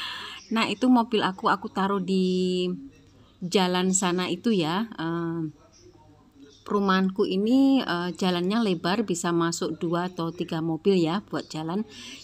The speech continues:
Jadi ini aku taruh di pinggir sana, karena di sana itu adem, ada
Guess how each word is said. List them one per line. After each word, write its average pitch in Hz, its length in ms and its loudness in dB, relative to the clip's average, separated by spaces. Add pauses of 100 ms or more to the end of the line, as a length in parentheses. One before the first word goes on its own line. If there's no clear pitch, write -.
(120)
Jadi 170 340 0
ini 185 100 -2
aku 170 200 -4
taruh 180 280 -6
di 175 120 -8
pinggir 170 320 -2
sana, 165 680 -2 (420)
karena 180 240 -4
di 196 140 -4
sana 180 240 -2
itu 175 240 -2
adem, 175 640 0
ada 165 480 -4